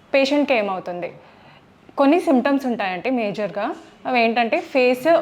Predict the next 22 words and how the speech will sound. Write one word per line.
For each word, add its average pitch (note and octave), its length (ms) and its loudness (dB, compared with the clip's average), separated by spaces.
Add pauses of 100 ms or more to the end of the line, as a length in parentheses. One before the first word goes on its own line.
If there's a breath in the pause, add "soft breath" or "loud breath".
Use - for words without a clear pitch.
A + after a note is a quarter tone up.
ఒకవైపు A3+ 420 0
వంకర A3+ 320 0
పోవడం, F#3+ 220 -6 (400)
మాట్లాడినప్పుడు B3 640 -2 (260)
నోరు C4+ 220 2
ఒకవైపుకి B3 540 -2
పోవడము, F#3+ 340 -6 (540 soft breath)
తర్వాత A#3+ 240 -2 (140)
చెయ్యి C4+ 260 2
లేపలేకపోవడం, G3+ 720 -4 (220)
కాలు B3+ 260 2
లేపలేకపోవడం, G3+ 680 -8 (500 loud breath)
ఇవన్నీ B3 340 -2
స్ట్రోక్ C#4 340 0
యొక్క C4 220 -6
లక్షణాలు. - 440 -12 (420)
So, D4+ 100 2 (260)
స్ట్రోక్ C4+ 480 2
అనేది D4+ 300 2 (220)
రెండు A#3+ 260 2
రకాలు C4+ 340 2
ఉంటాయండి. F3+ 460 -8